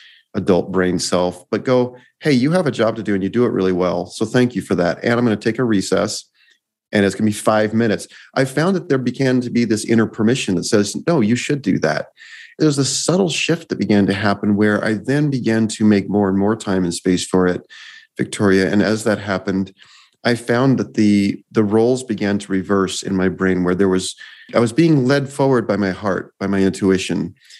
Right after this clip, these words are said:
by joy, right? And I found that when that other part became more comfortable that someone is in charge and that my job isn't being taken away,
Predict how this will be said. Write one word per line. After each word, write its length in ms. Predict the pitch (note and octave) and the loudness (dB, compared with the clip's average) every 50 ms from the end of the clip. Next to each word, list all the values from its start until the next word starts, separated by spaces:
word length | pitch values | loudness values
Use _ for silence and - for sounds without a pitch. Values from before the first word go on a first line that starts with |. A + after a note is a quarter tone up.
| _ _ - | _ _ -2
by 240 | F#2 G2+ G2+ G2 F#2+ | 0 2 2 0 0
joy, 560 | F#2 A2 A2+ G#2+ G2 E2 C2 C#2+ - - _ _ | 0 0 2 2 2 0 -2 -6 -10 -12 _ _
right? 340 | - G2+ G2+ G#2 G#2 G#2 - - - - - - _ _ _ | -2 0 0 0 0 -2 -6 -12 -20 -20 -20 -20 _ _ _
And 340 | - A#2+ A#2+ B2 A#2+ A#2 G#2 - | -2 0 2 2 2 0 0 0
I 100 | A#2+ A#2+ | -2 -2
found 380 | A#2 - - C3 C#3 D#3 D3+ | -2 -2 -2 0 0 2 2
that 120 | - - - | 0 0 0
when 460 | - A#2 A2+ A2+ G#2+ G#2 G2+ - - - | 0 0 2 2 2 2 0 -2 -4 -4
that 260 | G#2+ A2 A#2 B2+ - - - | -2 -2 -2 -2 -4 -4 -4
other 200 | B2 A#2+ B2+ A#2 | -2 0 0 -2
part 440 | - - - A2 G#2+ G#2 G#2 - _ _ | -2 -4 -4 -2 -2 -2 -4 -8 _ _
became 400 | - G#2+ G#2+ - - D3 C#3+ D3 | -4 -4 -2 2 4 4 6 6
more 200 | C3+ A#2+ A#2 A2+ | 6 4 2 0
comfortable 460 | A#2 - C3 B2+ B2 - - G2 G#2+ | -2 -2 -2 -2 -2 -2 -2 0 0
that 140 | F#2 G2+ G2+ | 0 0 -2
someone 480 | - - - C#3 C#3 C#3+ C3+ B2+ A#2+ A2+ | -4 -2 0 0 2 2 2 2 2 2
is 200 | A2 G#2+ G#2 G#2+ | 2 2 2 2
in 140 | G#2 G2+ | 0 0
charge 640 | G2 - - A#2 A2 F#2+ E2+ E2 E2+ E2+ - - - - _ _ _ _ - - _ _ _ - | 0 0 -2 -2 -2 0 -2 -2 -4 -6 -8 -12 -14 -16 _ _ _ _ -20 -20 _ _ _ -4
and 120 | G#2+ G2+ G#2 | 0 2 2
that 100 | G#2 G#2 | 2 2
my 140 | A2+ A2+ A#2 | 2 2 2
job 320 | A2 A2 C3 C3 C3+ B2 | 2 2 2 2 2 2
isn't 240 | A#2 A2+ A#2 A2+ G#2 | 0 0 -2 -2 -2
being 200 | A2 A2 G#2 G2 | 0 0 0 0
taken 360 | F#2+ - - A#2 A2 - G2 | -2 -2 -2 -2 -2 -2 -2
away, 560 | G2+ G2 F#2 G#2+ A2 G#2 F2+ F2 F2+ F2 F#2 | -2 -2 -2 0 0 0 -2 -2 -4 -6 -10